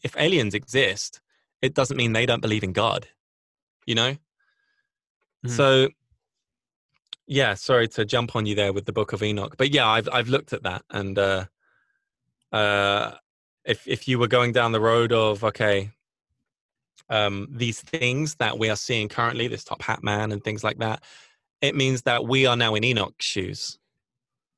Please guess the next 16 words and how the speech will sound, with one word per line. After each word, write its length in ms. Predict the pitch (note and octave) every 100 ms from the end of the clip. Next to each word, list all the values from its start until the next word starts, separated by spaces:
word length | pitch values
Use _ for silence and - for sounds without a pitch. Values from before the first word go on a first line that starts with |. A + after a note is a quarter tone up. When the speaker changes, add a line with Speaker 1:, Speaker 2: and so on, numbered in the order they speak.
| _ _ _ -
Speaker 1:
And 140 | G#2+
maybe 220 | A2 A2+
we're 240 | G#2+ A#2+ B2
seeing 360 | - A2+ G#2
things 640 | G2 A2 G2 G2 G2 - - _ _ _ -
that 180 | A#2 -
in 160 | A2+
two 220 | G2+ A#2+
thousand 440 | A2+ A#2 G#2+ G2+ G2+
years 600 | A#2+ G#2+ G2 G2 - - _ _ _ _ _ _ -
will 220 | A2 G#2+
just 240 | A2+ G#2
be 100 | A2
seen 240 | G2 B2 G2+
as 140 | F#2
n-, 100 | -